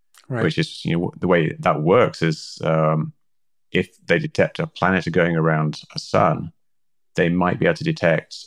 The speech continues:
Speaker 2: uh, things in the atmosphere in that, of that planet that kind of indicate that life might have arisen,
Speaker 1: Right.
Speaker 2: and in particular, industrial life. You know, if you have,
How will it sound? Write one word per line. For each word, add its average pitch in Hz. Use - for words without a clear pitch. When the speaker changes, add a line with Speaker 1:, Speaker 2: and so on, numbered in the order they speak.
Speaker 2:
uh, 80
things 87
in 90
the 85
atmosphere 85
in 78
that, 80
of 82
that 80
planet 107
that 82
kind 85
of 78
indicate 80
that 80
life 85
might 80
have -
arisen, 151
Speaker 1:
Right. -
Speaker 2:
and 82
in 82
particular, 85
industrial 82
life. -
You -
know, 80
if 80
you 80
have, 80